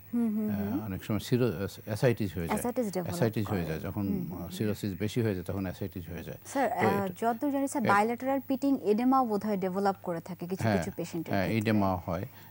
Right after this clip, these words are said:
Speaker 2: এটা,
Speaker 1: হুম,
Speaker 2: এটা,
Speaker 1: হুম।
Speaker 2: এটা ম-, মূল কারণ হচ্ছে যে লিভারটা তখন অকেজো হয়ে যায়, অকেজো হয়, ওর কার্যকারিতা হারিয়ে ফেলে। যার কারণে এই, আহ, কাজগুলো হয়।
Speaker 1: <clears throat> Okay, sir, uh,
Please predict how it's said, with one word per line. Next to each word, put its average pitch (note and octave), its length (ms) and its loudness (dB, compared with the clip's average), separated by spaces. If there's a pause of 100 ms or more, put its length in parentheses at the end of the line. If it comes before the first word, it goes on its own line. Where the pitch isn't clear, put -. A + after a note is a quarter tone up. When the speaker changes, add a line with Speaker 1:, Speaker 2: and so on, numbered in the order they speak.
Speaker 2:
এটা, - 180 -2
Speaker 1:
হুম, - 140 2
Speaker 2:
এটা, D3 180 2
Speaker 1:
হুম। B2 160 -4
Speaker 2:
এটা B2 280 4
ম-, A2 280 4
মূল B2 260 4
কারণ B2 320 4
হচ্ছে C#3 320 2
যে C#3+ 300 2
লিভারটা A#2+ 480 0
তখন B2+ 300 -2
অকেজো A#2 440 2
হয়ে F#2 180 2
যায়, D2 200 -2 (400)
অকেজো G#2 360 0
হয়, F2 80 0
ওর G2 180 0
কার্যকারিতা B2+ 680 4
হারিয়ে G2 300 0
ফেলে। - 260 -8 (460)
যার G2+ 240 4
কারণে G#2+ 440 2
এই, F#2 140 -2 (120)
আহ, E2+ 400 -8
কাজগুলো E2+ 500 -6
হয়। D#2 160 -10 (340)
Speaker 1:
<clears throat> - 640 -2
Okay, F#3+ 180 -6 (260)
sir, G#3+ 120 4 (540)
uh, A3 240 8